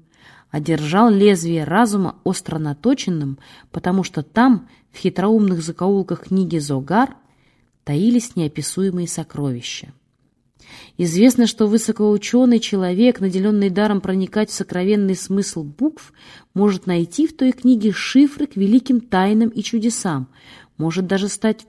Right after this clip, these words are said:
повелителем Вселенной. В сочетаниях букв, которые используются в именах Господа, в священном числе двадцать шесть, цифровом эквиваленте четырехбуквенного «Иуд Хей Вав Хей»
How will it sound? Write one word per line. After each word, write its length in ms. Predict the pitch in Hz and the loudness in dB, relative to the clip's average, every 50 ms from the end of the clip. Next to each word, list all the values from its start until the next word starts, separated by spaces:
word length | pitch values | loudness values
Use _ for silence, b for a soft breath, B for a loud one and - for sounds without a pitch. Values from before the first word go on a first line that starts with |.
| _ _ | _ _
повелителем 560 | 185 175 175 180 196 220 214 - 214 220 214 | -6 -4 -2 0 0 0 0 0 0 0 -2
Вселенной. 800 | 196 - - - 214 208 233 269 233 185 156 143 135 127 135 - _ _ _ _ _ B B B B B B _ | -2 -4 -4 -2 0 2 4 4 4 2 0 -2 -6 -8 -10 -16 _ _ _ _ _ B B B B B B _
В 60 | - | -10
сочетаниях 760 | - 170 160 - 180 165 - 214 247 262 240 226 202 175 156 | -8 -8 -6 -6 -6 0 4 6 6 8 8 6 4 2 -2
букв, 480 | 156 147 151 190 240 254 233 - - - | -6 -6 0 2 2 2 2 -2 -10 -8
которые 420 | - 175 170 - 190 190 190 196 | -8 -6 -4 -4 -2 -2 -2 -2
используются 680 | 190 - - - 196 214 214 180 190 196 185 - - 175 | -2 -6 -6 -4 -2 -2 -2 -2 -4 -6 -6 -6 -8 -6
в 60 | 170 | -6
именах 420 | 175 170 175 175 180 180 175 160 151 | -4 -4 -4 -2 -2 -2 -4 -4 -6
Господа, 680 | 147 156 208 262 254 - - - 165 143 143 139 - b b b b b b _ | -2 2 2 2 2 0 -4 -8 -8 -8 -8 -12 -12 b b b b b b _
в 80 | - | -12
священном 600 | - - 170 165 - - 220 220 220 214 202 196 185 | -8 -6 -6 -4 -2 0 0 2 2 0 0 -4 -6
числе 360 | - 180 170 - - 208 208 | -8 -10 -10 -6 -4 -4 -4
двадцать 460 | 175 175 185 196 190 190 - 165 160 | -4 -4 -4 -4 -4 -6 -10 -12 -12
шесть, 560 | - - - - 240 247 233 - - - - _ _ _ _ _ _ _ _ - | -10 -6 -2 0 0 0 0 -2 -8 -20 -20 _ _ _ _ _ _ _ _ -14
цифровом 640 | - - 170 - 165 175 175 180 214 208 - - - | -10 -10 -8 -6 -6 -4 -2 0 0 0 -2 -4 -10
эквиваленте 760 | 143 - - 165 160 160 170 180 196 185 180 160 - - - _ _ _ _ _ _ | -16 -12 -10 -8 -6 -4 -4 -2 -2 -2 -2 -4 -8 -14 -18 _ _ _ _ _ _
четырехбуквенного 1160 | - - - - 185 196 196 151 151 151 180 226 226 - - 180 180 175 170 165 151 156 156 - - | -14 -8 -4 -2 0 0 0 -2 -2 0 2 2 2 2 -2 -4 -2 -2 -2 -4 -4 -6 -6 -8 -6
«Иуд 400 | 180 185 180 196 214 208 - - | -6 -4 -2 0 0 -2 -2 -6
Хей 420 | - - - - 208 196 190 185 160 | -12 -10 -4 -2 0 2 2 0 -2
Вав 280 | 147 160 160 147 143 - - | -4 -4 -6 -6 -6 -10 -14
Хей» 580 | - - - - - 180 214 262 277 269 262 | -20 -20 -16 -6 -2 2 2 4 2 2 -2